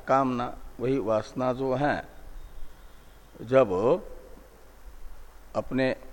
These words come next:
गोलक में अंतःकरण स्थित हो जाता है, कार्यकर हो जाता है, तो कामना के रूप में अभिव्यक्त हो जाती है।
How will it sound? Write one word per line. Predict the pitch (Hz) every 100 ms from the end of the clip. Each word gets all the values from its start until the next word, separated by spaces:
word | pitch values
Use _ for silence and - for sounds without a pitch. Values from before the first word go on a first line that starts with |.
| -
गोलक | 117 123 131 127 139
में | 143
अंतःकरण | 113 123 113 123 - - 113 95 107 135
स्थित | - - 127 -
हो | 123
जाता | 131 127 - 127
है, | 113 104
कार्यकर | 104 113 117 120 - 127
हो | 113 117
जाता | 113 113 - 110
है, | 113
तो | 123 127
कामना | 123 110 120 117
के | 117 120
रूप | 120 120 139
में | 127
अभिव्यक्त | 123 127 120 -
हो | 110
जाती | 107 104 - -
है। | -